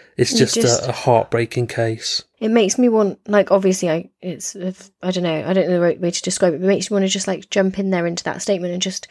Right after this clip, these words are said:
Speaker 2: give her a hug, but also kind of say to her, like, "No, like, you should not have known. You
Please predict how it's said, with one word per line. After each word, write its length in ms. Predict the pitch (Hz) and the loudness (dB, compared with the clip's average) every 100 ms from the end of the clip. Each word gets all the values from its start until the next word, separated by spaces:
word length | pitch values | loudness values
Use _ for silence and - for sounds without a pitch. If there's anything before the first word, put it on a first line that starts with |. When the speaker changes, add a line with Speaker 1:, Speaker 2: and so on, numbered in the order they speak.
| - - _ - | -20 -20 _ 0
Speaker 2:
give 200 | 214 196 | 2 4
her 100 | 196 | 4
a 80 | |
hug, 480 | 185 - 214 - - - | 2 0 0 0 -8 -4
but 100 | 165 | -2
also 340 | 196 190 190 | 0 0 -2
kind 200 | 190 185 | -2 -2
of 80 | 185 | 0
say 120 | 202 | -2
to 100 | 190 | -2
her, 80 | 165 | -6
like, 220 | 170 - _ _ _ _ _ _ | -6 -10 _ _ _ _ _ _
"No, 500 | 196 180 175 165 220 202 | 0 4 4 4 2 0
like, 320 | 180 - - | -4 -4 -8
you 380 | 185 190 180 185 - | -2 0 0 -4 -10
should 320 | - 220 208 | -2 -2 0
not 160 | 175 - | -4 -4
have 200 | 165 - | -10 -4
known. 520 | 160 156 196 214 - - | -4 0 -2 -4 -10 -12
You 320 | 180 185 | -4 -2